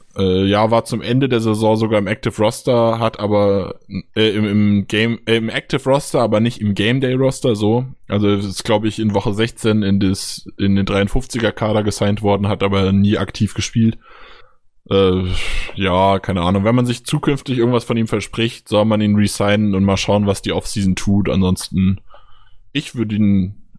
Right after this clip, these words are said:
also ich hab bisher, ich hab sowieso noch nichts von ihm gesehen, von daher weiß ich nicht, ob es sich lohnt, lohnen würde.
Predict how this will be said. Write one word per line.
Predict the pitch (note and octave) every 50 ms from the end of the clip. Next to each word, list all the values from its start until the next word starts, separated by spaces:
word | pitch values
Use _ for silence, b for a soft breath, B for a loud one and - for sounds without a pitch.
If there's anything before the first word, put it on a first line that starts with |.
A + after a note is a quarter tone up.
| - -
also | G2+ G2+
ich | G#2 -
hab | B2 -
bisher, | - G#2 - - A2+ A2 A2 - -
ich | G#2 - - - - - - - -
hab | - A#2 A#2 - - - - _ _ - - - _ _ - - - - - - -
sowieso | - A#2 A2 A2+ A2+ G#2 G2+ B2 C3+
noch | C#3+ C3+
nichts | C3 C3+ C#3 - -
von | - C3 B2
ihm | A#2+ B2 B2
gesehen, | A#2+ G#2+ G2+ A2 A2+ A#2 A2 A2
von | - - G2+ G2
daher | G2+ G2 G2+ G2+ F#2+ F#2+
weiß | F#2+ G2 G2 -
ich | G#2+ - -
nicht, | G#2 F#2+ - -
ob | F2 F2+ -
es | G2 - - - -
sich | - G2 - -
lohnt, | G2+ G2+ G2 G2+ G#2 G2 -
lohnen | - A2 G#2 F#2+ G#2 G#2+ G#2 G2+ G#2 G#2
würde. | G#2 G2+ G2+ G2+ G2+ G#2